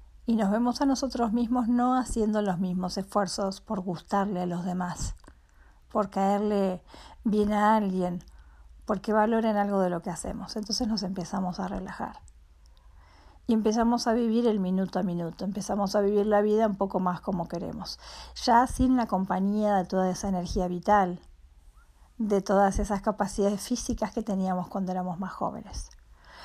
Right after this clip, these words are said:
Porque claro, el cuerpo se va desgastando y lo estuvimos usando, lo estuvimos usando para despilfarrar un montón de energía en querer ser alguien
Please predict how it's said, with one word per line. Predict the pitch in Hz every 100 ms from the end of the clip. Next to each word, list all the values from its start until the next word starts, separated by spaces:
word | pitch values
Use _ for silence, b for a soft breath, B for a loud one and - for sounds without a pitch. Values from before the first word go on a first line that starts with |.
| B -
Porque | 247 208 196
claro, | 294 240
el | 185
cuerpo | 214 202 226
se | - 214
va | 202
desgastando | 196 185 196 - 233 196 175 B B B B
y | 226
lo | 202
estuvimos | 202 240 269 294 277
usando, | 254 302 302 220 185 240 - _ _ - _ _ - - - _ - _
lo | - 208
estuvimos | - 226 196 254 320 285
usando | 196 - 208 190 175 190 - - - - - _ _ _ - - - _ _ _
para | - 196 196
despilfarrar | 190 - 214 185 - 208 220 294
un | 311
montón | 226 175 170 226 277
de | 254
energía | 185 175 - 196 185 185 _ - - _
en | 208 202
querer | 196 196 247 -
ser | - 233 220
alguien | 202 180 170 165 175